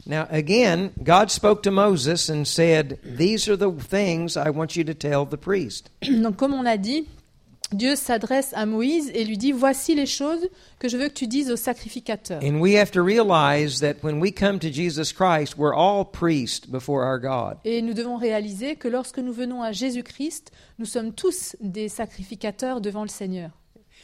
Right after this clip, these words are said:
Speaker 1: So we have the right to invoke the name of God.
Speaker 2: Nous avons donc le droit d'invoquer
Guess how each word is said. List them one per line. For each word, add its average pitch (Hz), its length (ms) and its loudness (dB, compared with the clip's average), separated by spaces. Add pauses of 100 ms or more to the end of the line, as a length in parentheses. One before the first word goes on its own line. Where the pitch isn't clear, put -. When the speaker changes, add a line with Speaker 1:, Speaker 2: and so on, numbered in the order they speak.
(140)
Speaker 1:
So 180 240 4
we 202 260 4
have 190 240 4
the 147 100 2
right 143 680 0 (680)
to 160 160 0
invoke 156 800 4 (100)
the 151 120 2
name 165 500 2
of 151 160 -2
God. 185 400 0 (180)
Speaker 2:
Nous 220 160 -6
avons 240 220 -2
donc 262 260 -8
le 208 120 -4
droit 226 420 -2 (400)
d'invoquer 277 880 -2